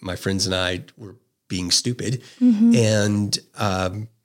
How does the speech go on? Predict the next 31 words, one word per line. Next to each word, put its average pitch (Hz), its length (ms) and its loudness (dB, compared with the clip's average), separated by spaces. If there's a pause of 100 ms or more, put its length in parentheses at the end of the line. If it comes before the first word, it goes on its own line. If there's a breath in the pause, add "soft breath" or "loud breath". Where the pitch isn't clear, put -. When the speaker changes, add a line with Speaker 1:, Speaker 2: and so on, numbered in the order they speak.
(140)
Speaker 1:
and 117 80 0
he 151 120 4
took 156 260 0
that 107 200 -2
to 110 140 -2
a 95 40 -2
whole - 420 -4
nother 98 260 -2
level. 101 440 -6 (720 soft breath)
That 151 340 0
sensationalism 101 1200 0
of 90 160 -4
it - 180 -4 (300)
is 123 100 0
probably 156 720 -2
what 101 460 -2 (200)
opened 120 360 0
a 95 60 -4
door 101 640 -2 (120)
when 110 260 0
I 107 120 0
Speaker 2:
Mm-hmm. - 140 2
Speaker 1:
met 98 400 -2 (560)
who 104 340 -4 (300)
I'll 117 180 0
refer 101 280 0
to 92 280 -2
as 87 160 -4
my 90 100 -6
cult - 220 -12
leader. 95 240 -18